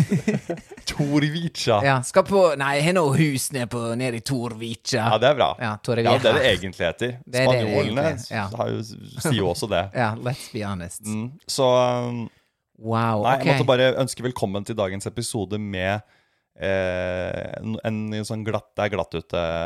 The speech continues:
Speaker 2: Det er glatt
Speaker 1: historie,
Speaker 2: ute.
Speaker 1: min
Speaker 2: Better
Speaker 1: historie.
Speaker 2: safe than sorry
Speaker 1: Rett og
Speaker 2: historie
Speaker 1: slett. Mm.
Speaker 2: fra deg.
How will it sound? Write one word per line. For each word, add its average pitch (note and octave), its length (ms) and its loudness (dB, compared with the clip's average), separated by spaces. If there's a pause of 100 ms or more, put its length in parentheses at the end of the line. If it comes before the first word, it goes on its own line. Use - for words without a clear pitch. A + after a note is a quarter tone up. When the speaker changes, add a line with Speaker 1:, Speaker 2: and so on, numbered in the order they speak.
Speaker 2:
Det E3 80 2
er F3 80 0
glatt E3+ 160 0
Speaker 1:
historie, C3+ 380 2
Speaker 2:
ute. A#2 100 -4
Speaker 1:
min G#2 120 0
Speaker 2:
Better D#3+ 280 4
Speaker 1:
historie. G2+ 140 -2
Speaker 2:
safe C#3+ 420 -4
than A2 160 0
sorry G2 460 -2
Speaker 1:
Rett G2 240 -2
og F2+ 120 -4
Speaker 2:
historie G2 140 -2
Speaker 1:
slett. A2+ 340 -4
Mm. G2+ 200 -6
Speaker 2:
fra G#2+ 200 -2
deg. G2 320 -4